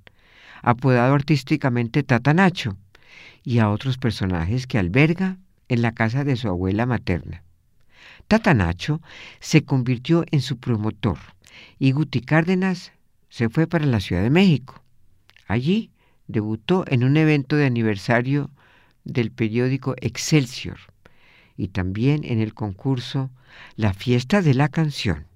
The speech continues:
Su voz y la calidad de sus composiciones lo destacaron rápidamente. Su fama subió como la espuma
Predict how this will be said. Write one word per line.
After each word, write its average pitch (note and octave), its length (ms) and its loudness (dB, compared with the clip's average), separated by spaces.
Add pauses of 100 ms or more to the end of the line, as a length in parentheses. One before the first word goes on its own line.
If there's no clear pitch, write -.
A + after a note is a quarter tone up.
(600)
Su - 220 -4
voz C#3 240 2
y B2 40 2
la G2 120 -2
calidad G2 420 0
de G#2+ 140 -4
sus G2 180 -8
composiciones C3+ 960 -4 (480)
lo B2 280 6
destacaron G#2+ 580 0
rápidamente. G#2+ 840 -2 (480)
Su - 180 0
fama G3 500 2
subió F2 400 -2
como C#3+ 200 4
la G#2 100 4
espuma E2+ 480 -4